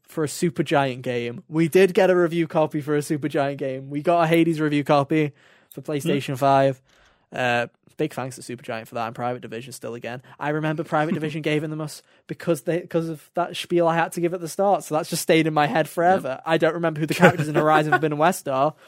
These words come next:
Speaker 1: but I remember that Private Division published Hades on console, so there you go. I'm only kidding, I know who they are. They're Erend and Vol. I remember their names now.
Speaker 3: Yeah.
Speaker 1: I'm just a genius now.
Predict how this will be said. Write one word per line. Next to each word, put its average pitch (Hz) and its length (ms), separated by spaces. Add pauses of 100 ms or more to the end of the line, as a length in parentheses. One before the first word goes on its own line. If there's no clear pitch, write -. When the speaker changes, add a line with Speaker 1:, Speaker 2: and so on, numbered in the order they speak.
(180)
Speaker 1:
but 151 80
I 156 80
remember 165 400
that 165 300
Private 165 320
Division 165 340
published 170 340
Hades 139 500 (240)
on 151 140
console, 131 480
so 135 160
there 160 160
you 147 60
go. 143 160 (1400)
I'm 135 120
only 123 120
kidding, 123 280
I 127 60
know 123 160
who 120 140
they 120 140
are. 120 140
They're 127 100
Erend 123 260
and 120 120
Vol. 117 260
I 123 80
remember 113 320
their 110 140
names 113 320
now. 117 260 (1200)
Speaker 3:
Yeah. - 340 (2500)
Speaker 1:
I'm 123 100
just 127 180
a - 40
genius 135 440
now. 127 220